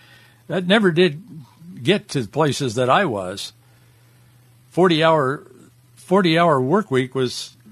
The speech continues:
taking time off to do something else. I kinda remember, like, sixty hours a day, uh,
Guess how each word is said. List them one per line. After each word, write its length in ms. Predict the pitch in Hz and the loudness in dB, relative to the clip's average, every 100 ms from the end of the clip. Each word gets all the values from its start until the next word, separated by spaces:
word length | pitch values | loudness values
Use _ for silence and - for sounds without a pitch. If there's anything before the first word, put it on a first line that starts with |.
| _ _ - | _ _ -4
taking 320 | 170 - 131 | -4 -4 -6
time 320 | 131 156 139 | 0 2 2
off 440 | 175 165 - - - _ _ _ _ _ | 2 2 -2 -14 -20 _ _ _ _ _
to 120 | 131 | -4
do 160 | 127 151 | 0 0
something 420 | - 151 143 131 | 0 0 0 0
else. 500 | 170 143 101 - - _ _ _ _ _ _ _ _ _ _ - | 2 0 -2 -10 -16 _ _ _ _ _ _ _ _ _ _ -4
I 100 | 190 | -4
kinda 280 | 208 220 175 | 0 0 2
remember, 540 | 139 135 160 135 123 147 | 0 0 0 -2 -4 -6
like, 260 | 135 131 120 | -2 -2 -2
sixty 640 | - 226 - - 127 98 - | -6 -6 -6 -4 -4 -4 -4
hours 420 | 131 123 113 104 | 0 0 0 -4
a 80 | 123 | -4
day, 420 | 113 107 101 90 95 _ _ _ _ _ _ | -4 -4 -6 -12 -18 _ _ _ _ _ _
uh, 120 | - | -14